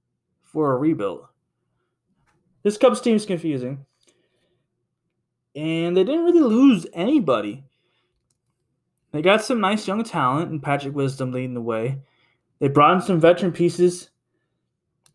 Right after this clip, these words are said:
into the rotation, like Marcus Stroman, Andrelton Simmons, a veteran shortstop. I don't know.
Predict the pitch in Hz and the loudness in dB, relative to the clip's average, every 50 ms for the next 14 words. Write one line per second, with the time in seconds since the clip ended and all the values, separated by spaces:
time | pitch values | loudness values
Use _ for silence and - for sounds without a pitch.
0 | _ _ _ _ _ _ _ _ _ _ _ _ - 165 160 170 165 165 156 151 | _ _ _ _ _ _ _ _ _ _ _ _ 0 0 2 4 4 4 4 4
1 | 139 143 143 147 139 143 175 156 156 143 135 131 139 139 208 196 - - - 131 | 4 2 2 2 2 0 -2 -2 -2 -4 -4 -6 -6 -4 -6 -8 -8 -6 -6 -4
2 | 123 113 117 117 135 156 143 - _ _ _ - 135 135 143 156 143 - 165 160 | -4 -4 -4 -8 -10 -10 -12 -16 _ _ _ -10 -6 -4 -4 -4 -6 -8 -10 -10
3 | - - - 151 143 139 139 139 139 151 135 135 135 135 135 135 147 147 135 - | -8 -6 -4 -2 -2 -2 -2 -2 -2 -2 -4 -2 -2 -2 -2 -2 -4 -6 -6 -2
4 | - 147 139 139 - - 123 123 127 - - - - _ _ _ _ _ _ _ | -2 -2 -2 -2 -2 -2 0 0 0 0 -2 -6 -20 _ _ _ _ _ _ _
5 | _ _ _ _ _ _ _ _ _ _ _ _ _ _ _ _ _ _ _ _ | _ _ _ _ _ _ _ _ _ _ _ _ _ _ _ _ _ _ _ _
6 | _ _ _ _ _ _ _ - - 240 311 349 381 381 330 - - - | _ _ _ _ _ _ _ -4 0 2 4 4 4 4 2 2 -2 -6